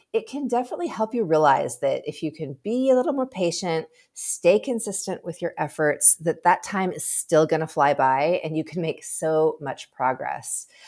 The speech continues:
A great example of this is learning a language. I have been personally <laughs> trying to learn to speak French for about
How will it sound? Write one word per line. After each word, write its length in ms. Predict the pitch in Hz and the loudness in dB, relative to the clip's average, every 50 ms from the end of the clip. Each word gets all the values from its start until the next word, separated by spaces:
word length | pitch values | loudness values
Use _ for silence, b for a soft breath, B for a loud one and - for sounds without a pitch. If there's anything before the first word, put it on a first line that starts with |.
| B B B | B B B
A 40 | 196 | 0
great 200 | - 233 262 311 | 2 2 2 2
example 380 | 311 254 220 196 190 196 208 | 2 0 -2 -2 -2 0 -2
of 180 | - 170 143 135 | -2 -2 -2 0
this 240 | 156 151 151 - - | -2 -2 -2 -4 -10
is 80 | 160 151 | -10 -8
learning 360 | 147 143 151 151 156 151 - | -4 -4 -2 -2 -2 -4 -6
a 40 | 135 | -6
language. 580 | 131 127 127 123 120 123 127 127 - - - _ _ _ _ _ _ _ | -8 -8 -8 -6 -6 -6 -6 -6 -10 -14 -16 _ _ _ _ _ _ _
I 120 | - 165 196 | -2 0 0
have 260 | 220 247 220 - - | 0 0 -4 -2 0
been 480 | 185 160 151 147 147 143 143 139 139 - | 2 2 2 2 0 -2 -4 -6 -6 -10
personally 880 | _ - 202 - - - - 240 - 165 175 151 139 135 151 180 233 - 330 339 - | _ -2 0 0 0 0 -2 -2 2 4 4 4 4 2 0 -2 -4 -6 -12 -18 -18
<laughs> 160 | - _ _ | -20 _ _
trying 320 | - 214 170 165 170 190 220 | 0 2 2 2 2 0 -2
to 140 | - - 269 | -4 -4 0
learn 240 | 220 170 151 160 | 0 0 0 0
to 80 | 175 214 | -2 -2
speak 320 | - - - 202 220 - | -4 -2 -2 -2 -2 -2
French 460 | - - - - 151 156 - - - - | -4 -4 -4 -4 -4 -6 -8 -10 -10 -6
for 100 | - - | -2 -2
about 340 | - 147 147 143 143 139 | 0 4 4 4 4 4